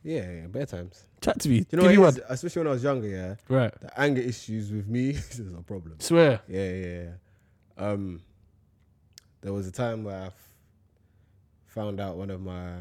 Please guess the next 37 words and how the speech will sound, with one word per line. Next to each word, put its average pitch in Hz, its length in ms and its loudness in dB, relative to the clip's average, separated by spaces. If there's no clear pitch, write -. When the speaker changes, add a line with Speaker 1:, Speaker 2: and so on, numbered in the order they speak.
Speaker 1:
closest 98 420 -12
friends 90 340 -10
got 85 240 -14
robbed 92 320 -10
and 87 100 -12
beaten 90 240 -12
up. 87 120 -14
Speaker 2:
Right. 147 240 -4
Speaker 1:
Yeah, 90 240 -8
he's 110 300 -4
come 123 180 -2
back 104 240 -6
to, 104 240 -10
he's 101 120 -14
come 120 140 -6
back 104 140 -6
to 101 80 -10
the 92 100 -10
block. 92 260 -10
He's 98 100 -18
told 101 220 -10
the 90 40 -12
man 87 280 -12
them. 85 240 -16
Speaker 2:
Yeah. 135 260 -4
Speaker 1:
And 85 300 -14
we've, 131 220 0
we, 113 320 -16
he, 139 260 -2
he's 165 180 4
told 139 220 2
us, 120 240 0
"Leave 110 300 -2
it. 80 200 -14
They 92 120 -12
ain't, 104 280 -12
like, 90 220 -14